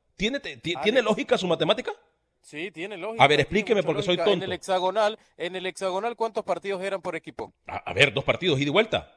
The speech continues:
Speaker 1: Pare de contar, hágalo
Speaker 2: No,
Speaker 1: ida y
Speaker 2: no,
Speaker 1: vuelta,
Speaker 2: ¿cómo
Speaker 1: como
Speaker 2: que
Speaker 1: habíamos
Speaker 2: dos
Speaker 1: dicho nosotros
Speaker 2: partidos?
Speaker 1: acá.
Speaker 2: Diez partidos,
Speaker 1: No,
Speaker 2: señor,
Speaker 1: como habíamos
Speaker 2: diez
Speaker 1: dicho acá, que
Speaker 2: partidos
Speaker 1: lo
Speaker 2: en
Speaker 1: hicieran
Speaker 2: total.
Speaker 1: ida y vuelta cada uno y pare, pare de contar ya. No sé, nah, el que le tocó, le tocó y
Speaker 2: ¿Cómo
Speaker 1: punto.
Speaker 2: van a hacer, cómo van a ser ida y vuelta? En el hexagonal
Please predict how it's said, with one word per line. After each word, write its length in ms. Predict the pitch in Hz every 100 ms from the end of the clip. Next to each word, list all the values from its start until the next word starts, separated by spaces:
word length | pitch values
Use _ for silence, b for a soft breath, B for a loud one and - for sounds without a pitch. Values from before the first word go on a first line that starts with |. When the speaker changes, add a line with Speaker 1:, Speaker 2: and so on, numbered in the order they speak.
| _ _
Speaker 1:
Pare 180 | 151 196
de 80 | 190
contar, 320 | 123 190 185
hágalo 280 | 196 214 165
Speaker 2:
No, 60 | 202
Speaker 1:
ida 100 | 208
y 40 |
Speaker 2:
no, 80 | 190
Speaker 1:
vuelta, 220 | 233 208
Speaker 2:
¿cómo 20 | 196
Speaker 1:
como 120 | 165
Speaker 2:
que 40 |
Speaker 1:
habíamos 220 | 175 233 208
Speaker 2:
dos 40 |
Speaker 1:
dicho 160 | 220 220
nosotros 280 | 170 214
Speaker 2:
partidos? 240 | 170 170 -
Speaker 1:
acá. 100 | -
Speaker 2:
Diez 240 | 156 208
partidos, 540 | - 175 147 190 226 175
Speaker 1:
No, 120 | 123 240
Speaker 2:
señor, 120 | 170
Speaker 1:
como 140 | 202 165
habíamos 280 | 175 240 226
Speaker 2:
diez 100 | 208
Speaker 1:
dicho 100 | 220
acá, 80 | 247
que 60 | 208
Speaker 2:
partidos 80 | 226
Speaker 1:
lo 40 |
Speaker 2:
en 40 | 190
Speaker 1:
hicieran 280 | 214 220 160
Speaker 2:
total. 140 | 160 -
Speaker 1:
ida 200 | 202 262
y 40 | 233
vuelta 340 | 226 269 233
cada 180 | 254 240
uno 160 | 269 240
y 40 |
pare, 300 | - 226 180
pare 180 | 196 233
de 80 | 233
contar 320 | 185 208 165
ya. 180 | 180 139
No 80 |
sé, 140 | 170 208
nah, 260 | 151 151 - _
el 140 | 151
que 100 | 139
le 80 | 170
tocó, 220 | 180 262
le 80 | 269
tocó 200 | 196 233
y 20 | 208
Speaker 2:
¿Cómo 120 | 226
Speaker 1:
punto. 140 | 165
Speaker 2:
van 80 | 202
a 40 | 196
hacer, 220 | 208 196 _ _
cómo 260 | 190 214 208
van 80 |
a 40 | 202
ser 160 | 196 214
ida 100 | 185
y 20 |
vuelta? 280 | 208 208 165
En 60 |
el 60 | 156
hexagonal 460 | 135 175 170 214